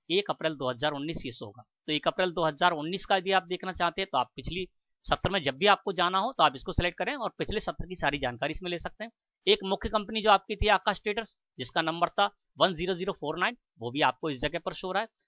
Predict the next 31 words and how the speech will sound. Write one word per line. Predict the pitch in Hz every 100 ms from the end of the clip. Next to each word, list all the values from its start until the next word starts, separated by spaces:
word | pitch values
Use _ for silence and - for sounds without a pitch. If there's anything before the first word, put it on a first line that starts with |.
| _ -
और | 196 190
नई | 151 196
कंपनी | 262 240 220 233
जो | 196
हमने | 190 151 185
स्प्लिट | 170 - 247 -
की | 147
है | 104 107 _ _ -
वो | 135
आ | 170
जाएगा | 147 156 170
यहाँ | 190 151 139
पर | 196
आकाश | 151 127 180 -
ट्रेडर्स | 180 220 -
from | 156 220 -
एक | 160 214
अप्रैल | 143 - 170
दो | 127 131
हजार | 110 107 151
बीस। | 107 120 - - _ _
तो | 220 208
इसको | 170 -
सिलेक्ट | 202 170 156
करके | 151 143
हम | 185 165
एंटर | 113 139
प्रेस | 156 156
कर | - 151
देते | 165
हैं। | -